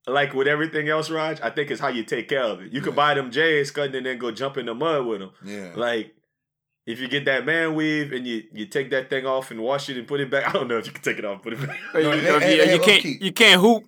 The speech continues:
Speaker 3: you can't hoop for six months.
Speaker 1: Can't,
Speaker 3: Like,
Speaker 1: no.
Speaker 2: No, yes,
Speaker 3: if
Speaker 2: you
Speaker 3: you,
Speaker 2: can.
Speaker 3: if
Speaker 1: You
Speaker 3: you
Speaker 1: gotta
Speaker 3: hoop
Speaker 1: hoop with a, with a do-rag like them,
Speaker 2: I
Speaker 1: like
Speaker 2: was
Speaker 1: them
Speaker 2: just about to
Speaker 1: chicks.
Speaker 2: say that. You gotta have a do-rag.
Speaker 3: Hey, with a beard do-rag.
Speaker 1: Or a stapler.
Speaker 2: <laughs>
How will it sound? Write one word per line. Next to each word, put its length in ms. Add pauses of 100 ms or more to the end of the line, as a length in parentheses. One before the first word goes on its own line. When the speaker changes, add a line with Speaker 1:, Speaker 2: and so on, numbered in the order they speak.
Speaker 3:
you 120
can't 240
hoop 220
for 80
six 260
months. 340 (300)
Speaker 1:
Can't, 280
Speaker 3:
Like, 240
Speaker 1:
no. 80 (180)
Speaker 2:
No, 100
yes, 80
Speaker 3:
if 100
Speaker 2:
you 60
Speaker 3:
you, 40
Speaker 2:
can. 240
Speaker 3:
if 120
Speaker 1:
You 80
Speaker 3:
you 60
Speaker 1:
gotta 140
Speaker 3:
hoop 100
Speaker 1:
hoop 200
with 120
a, 200
with 140
a 180
do-rag 440
like 140
them, 180
Speaker 2:
I 80
Speaker 1:
like 100
Speaker 2:
was 100
Speaker 1:
them 80
Speaker 2:
just 60
about 100
to 60
Speaker 1:
chicks. 220
Speaker 2:
say 40
that. 40
You 60
gotta 160
have 160
a 60
do-rag. 240
Speaker 3:
Hey, 40
with 120
a 60
beard 320
do-rag. 480 (640)
Speaker 1:
Or 140
a 40
stapler. 500 (1080)
Speaker 2:
<laughs> 40